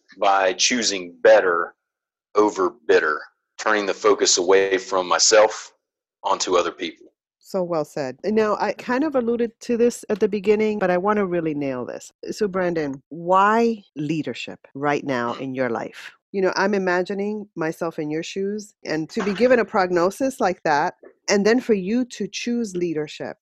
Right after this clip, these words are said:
Speaker 2: and to really pour yourself into leadership, it's not something most of us do. Why did you choose that?
Speaker 1: I chose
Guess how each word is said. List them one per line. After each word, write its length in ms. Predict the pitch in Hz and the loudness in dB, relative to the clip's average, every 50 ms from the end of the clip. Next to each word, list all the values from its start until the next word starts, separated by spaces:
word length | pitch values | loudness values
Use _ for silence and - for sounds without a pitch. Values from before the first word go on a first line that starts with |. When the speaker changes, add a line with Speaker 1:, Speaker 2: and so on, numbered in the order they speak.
| - | 0
Speaker 2:
and 160 | 226 214 208 - | 0 0 0 0
to 100 | 233 214 | -2 -2
really 480 | 196 254 285 285 262 240 214 202 165 - | 0 0 2 2 2 2 0 -2 -4 -6
pour 320 | - - - 240 220 226 226 | -10 -4 0 4 4 4 4
yourself 480 | 214 196 190 - - 180 170 165 - | 4 2 0 0 -2 -2 -2 -2 -4
into 260 | 170 160 151 - 156 151 | -6 -6 -4 -4 -4 -2
leadership, 680 | 190 233 240 196 170 165 - - 175 156 147 143 _ _ _ _ _ _ _ _ | -2 -4 -4 -4 -4 -4 -6 -6 -6 -6 -6 -8 _ _ _ _ _ _ _ _
it's 160 | - 240 - 220 | -8 -6 -4 -2
not 220 | 254 285 277 - | -2 -2 -2 -2
something 400 | - 311 294 277 302 277 254 240 - _ _ _ _ _ _ _ | -4 -4 -4 -2 -4 -4 -4 -6 -8 _ _ _ _ _ _ _
most 460 | - 202 196 196 208 208 220 - - 208 | -8 -4 0 2 2 2 0 -2 -4 -6
of 100 | 180 170 | -6 -4
us 160 | 160 160 - | -6 -6 -8
do. 500 | 139 127 135 156 151 131 - - - - _ 175 | -12 -12 -8 -6 -4 -4 -6 -8 -10 -14 _ -4
Why 240 | 185 214 214 226 233 | 0 2 2 4 2
did 160 | 226 226 180 | 0 -2 -4
you 100 | 175 165 | -8 -10
choose 320 | 156 - - 160 139 131 - | -10 -12 -12 -12 -14 -14 -14
that? 240 | - 69 64 - _ _ _ _ _ _ _ _ | -14 -16 -16 -16 _ _ _ _ _ _ _ _
Speaker 1:
I 80 | 107 107 | -2 -2
chose 760 | - - - - 143 139 151 160 156 147 143 120 - 92 | 0 0 0 2 4 6 6 6 6 4 2 0 -2 -2